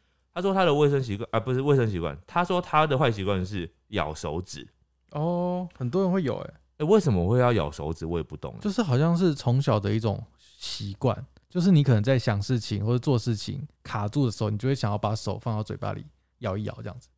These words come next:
Speaker 1: 哦，就像有的人呢，他在想事情的时候，他会拔头发。
Speaker 2: 或者是他会咬吸管，有点像。
Speaker 1: 哦，
Speaker 2: 就找一件事情做。
Speaker 1: 我也不会咬。你是不是会咬吸管？
Speaker 2: 我现在不会了。
Speaker 1: 哦，我，我记得我也不会咬吸管，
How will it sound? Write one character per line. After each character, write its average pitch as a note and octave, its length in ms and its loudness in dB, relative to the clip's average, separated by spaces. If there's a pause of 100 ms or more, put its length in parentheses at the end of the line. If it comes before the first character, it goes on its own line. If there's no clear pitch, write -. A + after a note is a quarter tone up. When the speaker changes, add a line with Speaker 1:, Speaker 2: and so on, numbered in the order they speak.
(380)
Speaker 1:
哦， D3 120 -2
就 G3 100 -4
像 G#3+ 180 0
有 A#2+ 140 6
的 G2+ 180 2
人 F#2+ 180 0
呢， G#2 200 0
他 C3+ 120 0
在 D3 100 2
想 E2+ 260 -4
事 C3 200 -6
情 G2 120 -4
的 E2+ 60 -4
时 G2 80 -4
候， F#2+ 60 -2
他 G2+ 100 -2
会 A2 100 0
拔 D#2+ 240 -2
头 D#2+ 240 -4
发。 D#2+ 240 -8 (220)
Speaker 2:
或 G3+ 160 0
者 D3 160 2
是 C#3+ 160 0
他 B2+ 140 2
会 C#3+ 100 4
咬 A2 180 2
吸 A2 240 -4
管， G#2+ 240 -4 (440)
有 B2 100 0
点 G#2 160 0
像。 A2 200 -4 (260)
Speaker 1:
哦， G#2 760 0
Speaker 2:
就 C3 140 4
找 A#2 160 6
一 - 60 2
件 G2 160 6
事 B2 180 2
情 G2+ 240 -4
做。 G#2+ 160 -6
Speaker 1:
我 F#2 40 -4
也 - 0 -
不 - 60 -14
会 - 40 -20
咬。 - 60 -20
你 G#2+ 100 -2
是 C#3+ 120 -2
不 G3 80 0
是 G#3 60 4
会 G3+ 80 4
咬 E2 140 2
吸 F#2 200 -6
管？ - 160 -8 (140)
Speaker 2:
我 B2 100 -2
现 C#3+ 120 0
在 F#3 40 2
不 B2+ 160 -6
会 G#2+ 160 -4
了。 G2 220 -10 (160)
Speaker 1:
哦， G2+ 100 -6
我， A#2 240 -2
我 G#2+ 160 4
记 A#3 200 -2
得 C#3 120 6
我 G#2 180 6
也 A#2 80 6
不 F2 140 -4
会 F#2+ 140 2 (160)
咬 D#2 120 -6
吸 E2+ 200 -10
管， C2 180 -8